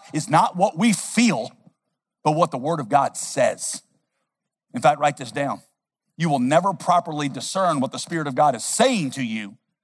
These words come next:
until you know what the Word of God says to everybody. Look at the verses right before this.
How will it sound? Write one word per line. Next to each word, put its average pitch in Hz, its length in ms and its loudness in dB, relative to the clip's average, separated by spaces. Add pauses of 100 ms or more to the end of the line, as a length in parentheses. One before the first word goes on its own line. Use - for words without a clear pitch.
(600)
until 110 160 -6
you 147 160 -2
know 151 160 2
what 147 120 2
the 131 80 -6
Word 143 160 0
of 127 60 -8
God 143 260 4
says 127 220 -4
to 127 80 0
everybody. 127 540 2 (600)
Look 170 100 -2
at 156 40 -4
the 180 60 -2
verses 156 300 -2
right 147 120 2
before 151 280 -4
this. - 380 -6